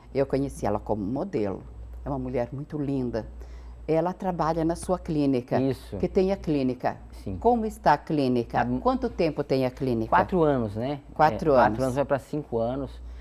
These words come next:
Speaker 2: Lá é um, um centro de saúde onde, é, nós, é, damos a oportunidade pras pessoas que não têm convênio, as pessoas que precisam economizar. A consulta lá é mais barata, né?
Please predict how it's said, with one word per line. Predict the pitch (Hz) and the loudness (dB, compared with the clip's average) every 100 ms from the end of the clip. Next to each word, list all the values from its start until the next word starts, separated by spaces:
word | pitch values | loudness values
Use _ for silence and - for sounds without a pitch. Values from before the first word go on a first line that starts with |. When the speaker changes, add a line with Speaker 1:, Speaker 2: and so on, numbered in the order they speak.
| - - | -16 -10
Speaker 2:
Lá | 120 135 147 151 | 0 2 4 6
é | 151 | 8
um, | 151 147 147 | 6 4 0
um | 139 131 | -2 -4
centro | - - 156 156 123 | -8 -2 0 0 -2
de | 120 | -6
saúde | 117 120 110 123 139 110 | -4 0 2 4 2 2
onde, | 127 139 123 104 - - - - | 2 2 0 -4 -10 -18 -20 -20
é, | - 117 117 | -6 -2 0
nós, | 120 127 131 120 - - - - - - | 2 4 4 0 -6 -16 -16 -16 -18 -8
é, | 113 110 110 | -2 0 0
damos | 104 123 135 | 0 0 0
a | 135 | 0
oportunidade | 127 135 131 117 110 127 131 - | 0 0 0 0 2 2 2 -2
pras | 120 | -8
pessoas | - 117 - 135 | -6 -6 -4 -4
que | - | -4
não | 127 120 | -4 -4
têm | 123 | -4
convênio, | 120 123 113 101 113 120 113 104 - - - | -4 -6 -4 -2 -2 -2 -4 -6 -10 -14 -14
as | - | -6
pessoas | 127 117 135 127 | -4 -2 -2 -2
que | - | -10
precisam | - - - 123 127 123 123 | -20 -18 -6 -2 -2 -2 -4
economizar. | 120 123 117 113 104 113 120 113 - - - | -4 -2 -2 -4 2 4 4 0 -14 -20 -14
A | - | -10
consulta | - 131 - 147 - | -4 -4 -2 -6 -4
lá | 120 - - - - - | -4 -2 -4 -10 -20 -10
é | |
mais | 113 120 117 | -6 -4 2
barata, | 117 104 101 107 107 - | 4 4 2 -2 -4 -6
né? | 107 113 | -6 -6